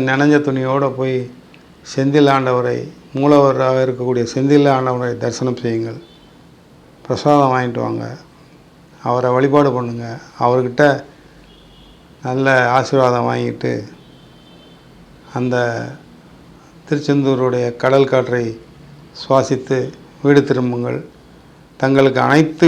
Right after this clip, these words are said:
விஷயங்களிலும் வெற்றிகள் கிடைக்கும். வெற்றிக்கென்றே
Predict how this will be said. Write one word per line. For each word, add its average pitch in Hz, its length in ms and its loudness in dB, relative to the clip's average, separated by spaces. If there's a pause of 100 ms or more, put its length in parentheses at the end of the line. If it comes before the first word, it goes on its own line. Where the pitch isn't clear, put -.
விஷயங்களிலும் 143 640 2 (380)
வெற்றிகள் 135 480 0
கிடைக்கும். 120 360 -8 (2250)
வெற்றிக்கென்றே 156 760 4